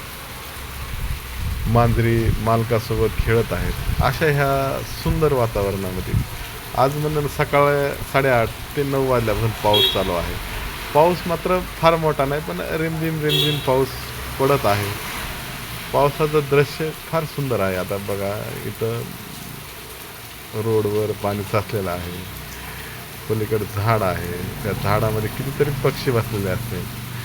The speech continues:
तर अशा ह्या वातावरणामध्ये नाही का आपण नाही का आपल्या घरी असायला पाहिजे, आपल्या कुटुंबामध्ये नाही का, अं, मनमिळावू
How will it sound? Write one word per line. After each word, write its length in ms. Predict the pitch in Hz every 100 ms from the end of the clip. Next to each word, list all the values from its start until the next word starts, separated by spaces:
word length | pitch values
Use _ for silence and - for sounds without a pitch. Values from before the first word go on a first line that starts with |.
| - - - 139
तर 40 |
अशा 420 | 120 120 156 139
ह्या 460 | 127 127 131 131 127
वातावरणामध्ये 840 | 117 117 123 117 117 113 113 104 101
नाही 180 | 101
का 200 | 95 95 101 107 - - - - - - - - - - - - - - - - - - - - - -
आपण 280 | 110 139
नाही 200 | 131 120
का 180 | 110 110 - -
आपल्या 280 | 107 117 113 113 - 113
घरी 220 | 117 131
असायला 320 | 131 107 104 92
पाहिजे, 240 | 98 95
आपल्या 240 | 95 104
कुटुंबामध्ये 720 | 95 123 117 131 120 113 101 101
नाही 160 | 98
का, 200 | 95 95
अं, 640 | 95 - 98 95 92 92 101 82 78 - 104 113
मनमिळावू 760 | 135 139 135 131 123 117 117